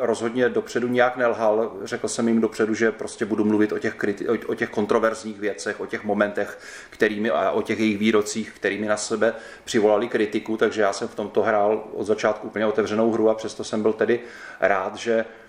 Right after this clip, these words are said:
eh, ta pětice, která nakonec se v tom textu objevila, to znamená epidemiolog, eh, Jiří Beran,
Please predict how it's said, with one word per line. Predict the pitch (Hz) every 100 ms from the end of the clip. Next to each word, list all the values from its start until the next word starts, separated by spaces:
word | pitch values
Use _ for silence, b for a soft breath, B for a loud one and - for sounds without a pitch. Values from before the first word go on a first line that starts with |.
| B _
eh, | - 85 90
ta | 113
pětice, | - 110 101 110 - 104
která | - 113 107
nakonec | 107 104 113 107 -
se | - -
v | -
tom | 113
textu | 110 107 - -
objevila, | 104 107 98 98 92
to | - 101
znamená | 98 101 104 98 B B B B 123
epidemiolog, | - 113 113 113 113 110 104 -
eh, | 104 98 95
Jiří | 104 101
Beran, | 90 110 123 123 127